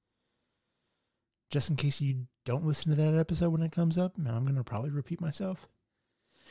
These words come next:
If a church isn't doing anything to help people in need in the community,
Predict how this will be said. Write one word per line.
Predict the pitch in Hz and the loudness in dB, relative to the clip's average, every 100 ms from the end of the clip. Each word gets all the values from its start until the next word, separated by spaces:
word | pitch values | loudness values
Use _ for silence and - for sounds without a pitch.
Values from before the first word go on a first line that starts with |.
| - | -4
If | - 135 | 0 2
a | 135 | 2
church | - 147 180 - - - - _ _ _ _ _ _ _ _ _ | 4 6 4 2 -6 -8 -20 _ _ _ _ _ _ _ _ _
isn't | 156 165 190 | 0 2 4
doing | 160 151 | 4 6
anything | 131 147 - 170 185 - _ _ _ _ _ _ _ _ _ _ _ _ _ - | 4 4 4 4 4 0 _ _ _ _ _ _ _ _ _ _ _ _ _ -6
to | 101 | 0
help | 139 - | 0 2
people | 147 139 165 175 _ _ _ _ _ _ _ _ _ _ _ _ - | 0 2 2 0 _ _ _ _ _ _ _ _ _ _ _ _ 2
in | 143 143 | 6 6
need | 143 151 | 6 4
in | 147 | 2
the | 143 | 2
community, | 139 135 139 147 170 | 2 2 2 2 0